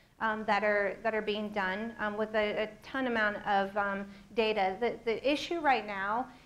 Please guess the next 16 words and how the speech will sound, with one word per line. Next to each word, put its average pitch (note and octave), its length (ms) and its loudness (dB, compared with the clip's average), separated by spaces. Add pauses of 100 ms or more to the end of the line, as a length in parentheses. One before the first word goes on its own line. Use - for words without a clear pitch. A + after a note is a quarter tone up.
(120)
is A3+ 180 2
C B3 260 -4
M A#3 120 -2
S G#3 260 -4
buying G3 300 0
in F3 120 -4
on D#3 160 -2
this, D#3+ 320 -10
'cause A3 160 -8
right A3 180 -2
now A3+ 120 -2
C B3 280 -6
M A#3+ 100 -4
S G#3 240 -6
does G#3 220 -6
not, G3+ 460 0